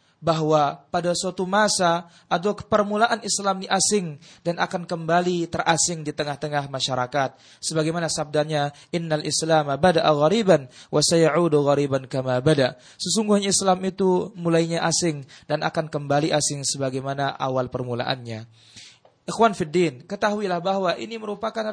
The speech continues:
rekomendasi dari Nabi sallallahu alaihi wasallam. Sesungguhnya orang-orang yang berjalan di atas manhaj ini, dia akan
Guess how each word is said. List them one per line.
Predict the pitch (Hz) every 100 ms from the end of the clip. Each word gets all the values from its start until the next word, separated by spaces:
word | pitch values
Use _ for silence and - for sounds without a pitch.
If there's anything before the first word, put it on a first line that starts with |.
| 214
rekomendasi | 214 202 196 220 220 196 160 127 - -
dari | 160 175
Nabi | 190 233 214 196
sallallahu | - 196 190 202 220 190
alaihi | 185 190 208 196
wasallam. | 180 214 202 151 123 - _ _ _ _ _ _ _ _
Sesungguhnya | - 180 180 214 196 185 175 175 - - _ _ -
orang-orang | 196 202 190 214 220 214
yang | 196
berjalan | 190 170 214 240 208
di | 196
atas | 196 202
manhaj | 208 226 214 220
ini, | 220 240 262 247 _ _ -
dia | 208 240 214
akan | 208 220